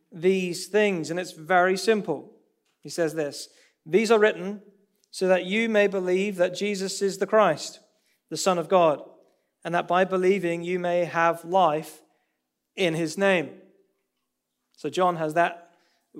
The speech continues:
goal in mind, and he writes, "By the inspiration of God everything that we have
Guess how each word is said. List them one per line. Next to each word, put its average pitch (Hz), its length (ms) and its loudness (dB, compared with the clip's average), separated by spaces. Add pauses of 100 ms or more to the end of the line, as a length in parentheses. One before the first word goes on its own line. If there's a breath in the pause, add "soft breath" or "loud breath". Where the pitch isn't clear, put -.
goal 175 480 6
in 170 80 -6
mind, 175 460 0 (760)
and 170 140 -4
he 175 100 -2
writes, 180 360 -2
"By 165 160 -6
the 165 80 -2
inspiration 170 600 -8
of 139 120 -14
God 143 360 -4 (560)
everything 156 440 -2
that 147 120 -10
we 147 200 -12
have 143 260 -14